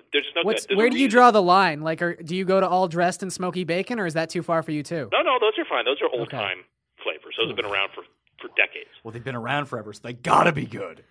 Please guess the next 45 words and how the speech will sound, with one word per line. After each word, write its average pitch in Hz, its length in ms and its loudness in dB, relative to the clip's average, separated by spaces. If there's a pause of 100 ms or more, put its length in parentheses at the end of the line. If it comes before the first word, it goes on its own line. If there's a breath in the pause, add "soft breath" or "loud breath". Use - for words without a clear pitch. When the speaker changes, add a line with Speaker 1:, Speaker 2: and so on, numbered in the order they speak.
(240)
Speaker 1:
Well, - 180 2
you 220 80 0
know 226 160 2
what? 262 280 0
Yes, 220 180 2 (220)
that 160 160 4
actually 214 440 -2
is 202 160 2
right. 160 280 0 (140)
Speaker 2:
Well, 208 100 6
all 247 60 10
Speaker 1:
Something 262 120 10
Speaker 2:
dressed 302 140 8
Speaker 1:
that's 254 80 0
Speaker 2:
is - 0 -
Speaker 1:
been 226 60 2
Speaker 2:
only - 100 4
Speaker 1:
around 170 240 2
Speaker 2:
Canadian, 190 220 2
Speaker 1:
for 120 40 -4
a 113 40 -4
Speaker 2:
though. 123 60 2
Speaker 1:
long 160 220 -2
time 165 300 -2
on 160 80 2
the 147 80 -2
Speaker 3:
Is 120 160 -2
it - 80 -2
really? 247 160 -4
Speaker 1:
marketplace 196 240 0
Speaker 2:
Yeah. 175 200 2
Speaker 1:
is 127 40 -2
there 151 100 4
Speaker 3:
There's 185 140 4
Speaker 1:
because 170 200 0
Speaker 3:
ketchup 139 140 -6
chips. - 180 -16
Speaker 1:
people 190 260 0
like 160 120 2
Speaker 2:
Yeah. 123 180 -2
Speaker 1:
it. - 40 -20 (220)
They 143 100 2
buy 143 200 2
it. - 160 -4 (640)
Speaker 2:
Yeah. - 100 -20